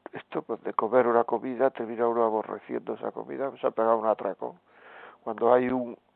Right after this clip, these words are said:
exceso de, por ejemplo, yo cuando era, bueno, cuando vivía en Granada, yo me levantaba, me sentaba en la cama,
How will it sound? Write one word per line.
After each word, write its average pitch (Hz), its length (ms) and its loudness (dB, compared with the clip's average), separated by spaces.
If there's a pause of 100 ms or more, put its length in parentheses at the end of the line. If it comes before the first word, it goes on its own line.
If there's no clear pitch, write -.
(160)
exceso - 960 6
de, 110 280 2 (3500)
por - 140 -2
ejemplo, 117 380 -4
yo 117 180 -2
cuando 113 320 0
era, 120 260 6 (680)
bueno, 147 220 -2
cuando 104 240 -6
vivía 113 260 -6
en 123 60 -2
Granada, 131 640 4 (720)
yo 120 100 -6
me 120 80 -4
levantaba, 127 640 2
me 135 80 -10
sentaba 127 380 0
en 135 100 0
la 135 80 0
cama, 139 340 -4